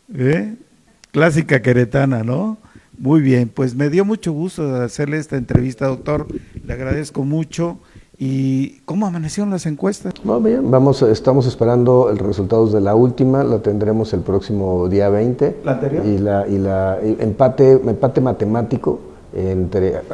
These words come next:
Speaker 2: la doctora entre doce y veinte puntos arriba de Xochitl, y nosotros en empate matemático con los, nuestros, eh,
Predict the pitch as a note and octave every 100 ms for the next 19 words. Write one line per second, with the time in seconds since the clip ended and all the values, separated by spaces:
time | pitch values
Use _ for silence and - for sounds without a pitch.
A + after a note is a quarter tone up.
0 | - - A#2 A#2+ A#2 D#3 D3+ D3 D3 -
1 | A#2 G#2+ A2 A#2+ A#2 A2+ A2+ - A2 -
2 | G2+ G#2 G2+ F#2+ F#2 A#2 A#2 D#3+ - -
3 | - - - G#2+ G#2+ G#2 G2+ A2+ A2 A2
4 | G#2+ G2+ F#2 G2+ G#2+ G2 F#2 F#2 F#2 F#2
5 | F#2+ F2 F#2+ F#2+ E2+ F#2 F#2 F2+ F#2 -
6 | F2+ E2+ - D2 D#2+ E2+ E2+